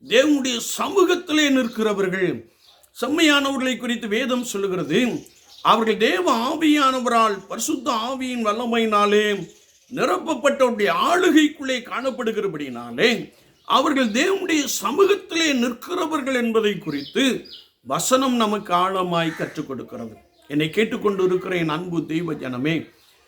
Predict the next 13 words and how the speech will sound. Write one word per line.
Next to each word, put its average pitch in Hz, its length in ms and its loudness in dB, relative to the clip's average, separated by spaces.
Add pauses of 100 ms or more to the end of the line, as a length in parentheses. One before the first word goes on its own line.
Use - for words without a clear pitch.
(140)
கர்த்தராகிய 277 560 4
இயேசு 311 380 0
கிறிஸ்துவை 294 440 -2
பின்பற்றுகிற 269 580 -6
அனுபவத்திலே 208 1200 0 (960)
நாம் 156 800 2 (640)
கர்த்தருக்கு 294 520 2 (100)
முன்பதாக 170 720 0 (840)
செம்மையானவர்களாக 240 1300 0
காணப்படுகிறோமா? 120 1120 -8
சற்று 156 360 -4
நம்மை 165 300 2
நாமே 151 540 0